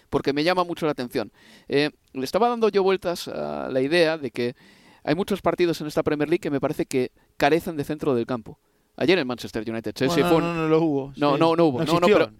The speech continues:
Speaker 1: pero de verdad, esta
Speaker 2: Sí,
Speaker 1: temporada
Speaker 2: sí.
Speaker 1: yo habré narrado,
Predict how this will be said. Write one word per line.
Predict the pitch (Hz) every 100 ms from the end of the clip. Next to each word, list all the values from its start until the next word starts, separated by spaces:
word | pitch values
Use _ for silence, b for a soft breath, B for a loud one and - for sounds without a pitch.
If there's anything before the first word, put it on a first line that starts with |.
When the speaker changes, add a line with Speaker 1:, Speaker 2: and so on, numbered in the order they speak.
| _
Speaker 1:
pero | - 147
de | 165
verdad, | 175 220
esta | 190 -
Speaker 2:
Sí, | 233
Speaker 1:
temporada | 220 202 190 214
Speaker 2:
sí. | 185
Speaker 1:
yo | 196
habré | 208 202
narrado, | 185 185 202 220